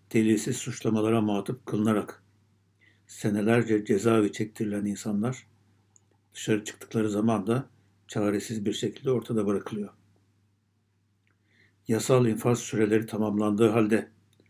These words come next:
hala tahliye edilmeyenlerin hali ayrı bir fasıl.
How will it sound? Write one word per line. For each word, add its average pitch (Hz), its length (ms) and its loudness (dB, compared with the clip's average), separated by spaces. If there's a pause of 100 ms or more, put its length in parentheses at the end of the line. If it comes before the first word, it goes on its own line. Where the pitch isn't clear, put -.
(380)
hala 110 380 4
tahliye 107 360 2
edilmeyenlerin 104 720 2
hali 110 460 -2 (480)
ayrı 104 260 -2
bir 113 80 2
fasıl. - 340 -6